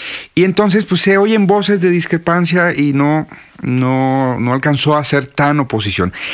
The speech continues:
Y tres, apertura del gobierno, habría que acreditársela para, eh, por ejemplo, en reforma educativa, aceptar cambios, modificaciones, incorporar puntos de vista. Eh, creo que también, eh, eh, prim-, hubo como algunas turbulencias en, en estos, en este periodo, pero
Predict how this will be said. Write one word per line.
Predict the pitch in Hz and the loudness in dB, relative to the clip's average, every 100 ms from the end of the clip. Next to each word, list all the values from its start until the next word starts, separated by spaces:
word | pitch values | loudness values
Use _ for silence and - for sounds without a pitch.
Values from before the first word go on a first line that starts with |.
| - - - | -10 -10 -4
Y | 175 | -2
tres, | 202 233 233 - - - - | 2 2 0 -4 -12 -16 -6
apertura | - - 185 202 262 254 | -4 0 0 0 0 2
del | 208 | 0
gobierno, | 180 185 214 | 2 2 2
habría | 180 175 | 0 0
que | 175 | -2
acreditársela | 165 147 131 143 - 175 196 - - | 0 0 2 0 0 0 -2 -6 -2
para, | 160 175 196 185 - | 0 2 0 -2 -4
eh, | 120 | -4
por | 123 113 | -2 -2
ejemplo, | 143 170 | 0 0
en | 139 | 0
reforma | 135 165 | 0 0
educativa, | 160 147 160 151 160 - - - - - | 0 0 0 0 -2 -8 -20 -20 -20 -6
aceptar | 139 - 160 - 180 180 | -2 0 0 0 0 0
cambios, | - 175 180 180 180 160 | 0 0 2 2 2 2
modificaciones, | 143 123 127 127 - 156 165 170 165 - | 0 0 -2 0 2 2 2 2 2 2
incorporar | 131 123 110 131 143 | 0 0 0 -2 -2
puntos | 151 156 147 | -2 -2 0
de | 135 | 2
vista. | 127 175 165 165 160 151 - - - - - | 2 2 2 0 0 -2 -12 -14 -16 -12 -6
Eh, | 92 95 - | -4 -4 -8
creo | - 165 175 | -2 -2 0
que | 180 | 2
también, | 147 156 180 - - | 2 2 0 -4 -6
eh, | 120 - - 120 120 | -6 -6 -12 -8 -6
eh, | 117 - | -6 -6
prim-, | 151 143 143 | -2 -2 0
hubo | 151 160 160 | 0 2 0
como | 143 113 98 | 0 -2 -2
algunas | 104 110 139 | -2 0 0
turbulencias | 139 131 139 143 143 127 | 0 0 2 2 0 -2
en, | 123 120 - | -2 -4 -2
en | 127 | -4
estos, | - 131 123 | -2 -4 -4
en | - 127 | -4 -4
este | 147 | -2
periodo, | 170 160 151 175 | 0 2 2 0
pero | 180 185 196 | 0 2 0